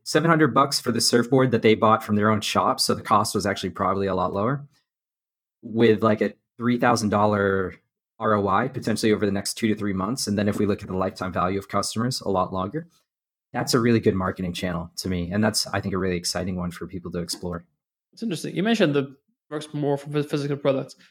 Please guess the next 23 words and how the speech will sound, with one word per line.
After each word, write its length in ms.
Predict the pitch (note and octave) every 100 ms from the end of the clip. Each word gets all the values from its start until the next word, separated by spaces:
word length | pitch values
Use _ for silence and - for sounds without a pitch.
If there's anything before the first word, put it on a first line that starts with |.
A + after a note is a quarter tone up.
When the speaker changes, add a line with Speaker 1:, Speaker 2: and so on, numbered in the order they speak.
| _ _ _ _
Speaker 2:
Does 120 | D#3+
it 60 | G#3+
make 180 | F#3 -
sense 460 | - D#3+ D#3 - -
that 300 | C#3+ C#3 -
if 80 | D3+
you 100 | D3
have 140 | D3+
a 60 | D3
digital 320 | D3+ D3 D#3
product, 520 | D3+ C#3 C3 - - -
you 60 |
have 80 | C#3
software, 380 | - C#3+ - C3+
whatever 280 | C3+ C#3 C#3
it 100 | B2+
is, 240 | C3+ - _ _ C3
Speaker 1:
Mm-hmm. 180 | G3+ A#3+ - _
Speaker 2:
you 80 | D3
actually 320 | D#3+ D#3+ E3
have 180 | D3+ D3
a 40 |
giveaway 760 | C#3+ D3 D3 C#3+ C3+ C3+ C3+